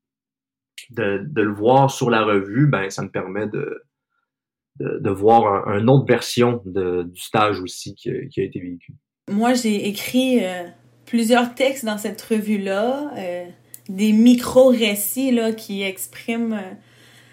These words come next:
Speaker 2: des choses que j'ai vues, des choses que j'ai vécues. Mais l'important, là, dans ce que j'ai écrit puis dans ce que je voulais transmettre aux autres, c'était vraiment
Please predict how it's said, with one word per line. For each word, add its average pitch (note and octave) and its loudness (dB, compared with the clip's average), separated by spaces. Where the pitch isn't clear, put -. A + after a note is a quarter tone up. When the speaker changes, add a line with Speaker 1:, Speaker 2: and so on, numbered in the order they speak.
Speaker 2:
des G#3 -2
choses C4 4
que A3 -2
j'ai G#3 -2
vues, B3+ 0
des A3 0
choses B3+ -2
que A3 -2
j'ai G#3 -4
vécues. B3+ -4
Mais G#3+ 2
l'important, C4+ 2
là, C4 4
dans G#3+ 0
ce - -8
que A3 -2
j'ai G#3+ 0
écrit C4 -6
puis G#3 -6
dans G#3 -2
ce G3+ -8
que A3+ -2
je G#3+ -4
voulais G3+ -4
transmettre B3 -2
aux G#3 -2
autres, A#3+ 0
c'était - -8
vraiment G3 -4